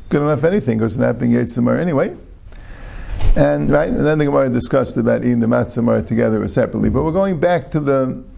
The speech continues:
question of, of the tibul, et cetera.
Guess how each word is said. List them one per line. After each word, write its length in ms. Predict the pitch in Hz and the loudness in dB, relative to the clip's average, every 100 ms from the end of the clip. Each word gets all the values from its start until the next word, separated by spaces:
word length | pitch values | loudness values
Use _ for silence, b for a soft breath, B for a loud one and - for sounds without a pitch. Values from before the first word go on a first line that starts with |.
| - | -16
question 720 | - 185 185 - 151 156 - - - | 0 0 0 -2 0 0 -4 -6 0
of, 540 | 135 135 131 110 - - - B B B B B B - - | 2 2 0 -2 -6 -16 -18 B B B B B B -4 2
of 240 | 131 110 | 2 2
the 80 | 120 | 2
tibul, 560 | 123 190 120 110 - - - - - - - - 123 | 2 2 2 0 -4 -12 -14 -14 -12 -10 -10 -2 0
et 140 | 117 | 2
cetera. 440 | 131 104 - 120 | 2 2 0 -2